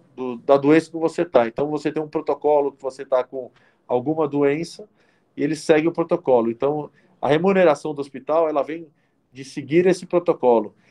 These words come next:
Então, hoje, o hospital busca trazer um preço mais acessível na aquisição dos medicamentos. E aí que tem o grande diferencial. A Blau tem crescido nesse segmento porque ela tem medicamentos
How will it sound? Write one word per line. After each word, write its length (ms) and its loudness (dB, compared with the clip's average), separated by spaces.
Então, 260 2
hoje, 360 4
o 40 -4
hospital 460 -2
busca 640 -8
trazer 560 -4
um 100 -18
preço 380 -2
mais 260 2
acessível 560 -6
na 80 -4
aquisição 380 -6
dos 100 -8
medicamentos. 720 -4
E 120 6
aí 180 6
que 80 -20
tem 180 -6
o 60 -6
grande 240 0
diferencial. 640 0
A 40 0
Blau 300 0
tem 160 -10
crescido 500 -8
nesse 380 -8
segmento 580 -12
porque 220 -4
ela 160 4
tem 220 -4
medicamentos 840 -2